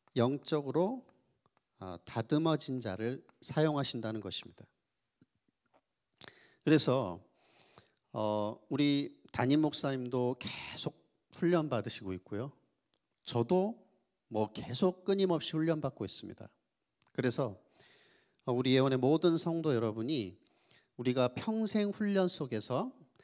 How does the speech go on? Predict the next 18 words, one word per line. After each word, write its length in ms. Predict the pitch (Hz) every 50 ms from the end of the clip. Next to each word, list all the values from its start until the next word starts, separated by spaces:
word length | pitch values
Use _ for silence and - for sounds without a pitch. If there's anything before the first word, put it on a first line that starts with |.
| _ _ _ _ -
하나님이 580 | - - 196 202 208 196 190 185 180 175 165
나를 300 | 143 117 107 113 123 127
통해서 420 | 127 - - 127 123 120 - 135 -
어떤 460 | - 131 135 - - - 202 196 196 180
전도의 460 | - 151 135 127 123 139 143 131 113
역사를 400 | 101 101 - - - 113 113 110 -
이루어 320 | 127 139 156 175 175 170
나가시는가를 1080 | 156 123 107 101 107 113 117 - - 127 117 107 98 92 90 95 139 147 117 95 - - _ _ _ _ _ _
이제 200 | - - - 104
보게 340 | 101 - - 123 127 151 160
되어지는 680 | 143 139 120 107 98 92 - - 117 143 110 92 82 - _ - - _ _ _ _ -
그런 260 | - 117 107 104 95
나중 460 | 98 98 101 117 120 160 170 170 170
영광의 420 | 160 151 143 135 135 123 113 113 -
축복을 680 | - - - _ - 127 107 113 117 160 214 254 - - - _ _ _
다 240 | - - 104 104 104
누리시기를 600 | - 196 - - 98 - - - 110 110 120 135
바랍니다. 580 | 120 - 98 98 87 85 85 78 - 85 82